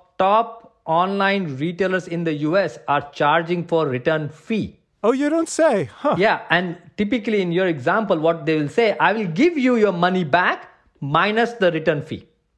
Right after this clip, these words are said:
Speaker 2: Like, behaviorally, that's a nice move, right? 'Cause you're still getting money back. And so, like, I feel like it, it works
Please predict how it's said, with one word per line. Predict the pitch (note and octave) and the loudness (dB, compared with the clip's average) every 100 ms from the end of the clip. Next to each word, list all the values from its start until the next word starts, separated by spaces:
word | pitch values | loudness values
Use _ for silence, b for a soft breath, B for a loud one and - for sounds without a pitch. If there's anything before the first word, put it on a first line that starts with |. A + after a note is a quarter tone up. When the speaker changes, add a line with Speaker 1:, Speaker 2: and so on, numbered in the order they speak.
| - | -2
Speaker 2:
Like, | G3+ F#3 | -2 0
behaviorally, | F3 F#3+ G#3 D4+ E4 C4 A3 F#3 E3+ D3+ | 0 0 0 0 2 2 4 4 0 2
that's | D3+ D#3 D#3+ | 2 2 0
a | |
nice | C#3+ C3+ B2+ - | 2 0 -2 -4
move, | B2 A2+ A#2 | -4 -6 -2
right? | C3 D3+ | 0 0
'Cause | - D#3+ | 0 -2
you're | D3+ D#3 | 0 -4
still | - A3 | 0 -2
getting | C#3+ F3 F3+ D#3+ | 0 0 2 2
money | F#3 G3+ D#3 | 2 2 0
back. | B2+ A2 A#2 - - | 0 -2 -6 -10 -4
And | C#3+ | -4
so, | B2+ F3 C#3+ C3+ B B B B | -2 0 2 0 B B B B
like, | F3 D3+ | -4 0
I | E3 | 0
feel | D#3+ G3+ | 2 2
like | G3 E3+ - | 4 2 2
it, | F3 F3+ | 0 2
it | F3 E3+ | -2 2
works | F#3 F#3+ - | 0 0 -4